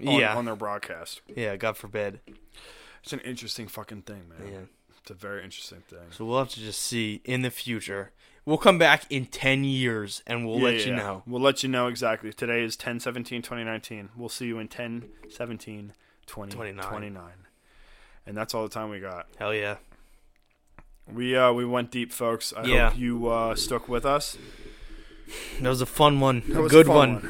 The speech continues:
Speaker 1: one. That was a good one. We thought about some things that we haven't thought about in a while.
Speaker 2: Get your mind working.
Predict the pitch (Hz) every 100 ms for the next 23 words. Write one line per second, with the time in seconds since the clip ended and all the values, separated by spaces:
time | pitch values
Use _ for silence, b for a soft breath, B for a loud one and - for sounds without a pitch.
0 | - 107 139 156 151 127 101 95 - -
1 | 127 127 123 120 120 117 123 117 107 113
2 | 113 110 113 110 110 110 107 110 113 156
3 | 170 185 170 185 143 127 - 98